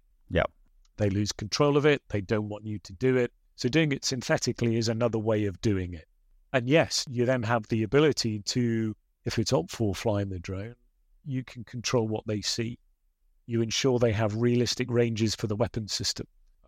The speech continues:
Speaker 2: The other thing you start being able to do is you start being able to bring in ground-based air defense, 'cause I've now got assets up flying around in the virtual world,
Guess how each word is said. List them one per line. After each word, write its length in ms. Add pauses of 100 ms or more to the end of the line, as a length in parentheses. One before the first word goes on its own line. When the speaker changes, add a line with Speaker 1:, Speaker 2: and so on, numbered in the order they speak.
(160)
Speaker 2:
The 80
other 180
thing 200
you 100
start 420
being 180
able 280
to 140
do 340
is 160
you 80
start 320
being 160
able 180
to 60
bring 220
in 120
ground-based 540
air 140
defense, 400
'cause 180
I've 140
now 180
got 240
assets 640
up 180
flying 360
around 320
in 80
the 80
virtual 440
world, 460